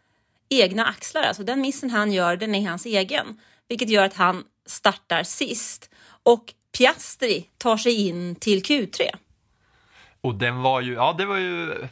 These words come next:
Speaker 2: med den bilen då bra. Men det var ju extremt klantigt av Norris, och det sa han ju själv också, att det var en silly mistake. Men det han gör är ju alltså att han åker in, det är en vänstersväng,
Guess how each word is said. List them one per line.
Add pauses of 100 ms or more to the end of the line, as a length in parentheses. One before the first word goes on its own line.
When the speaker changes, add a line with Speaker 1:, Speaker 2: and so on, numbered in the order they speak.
(160)
Speaker 2:
med
den
bilen
då
bra. (260)
Men
det
var
ju
extremt
klantigt
av
Norris,
och
det
sa
han
ju
själv
också,
att
det
var
en
silly
mistake. (320)
Men
det
han
gör
är
ju
alltså
att
han
åker
in, (300)
det
är
en
vänstersväng,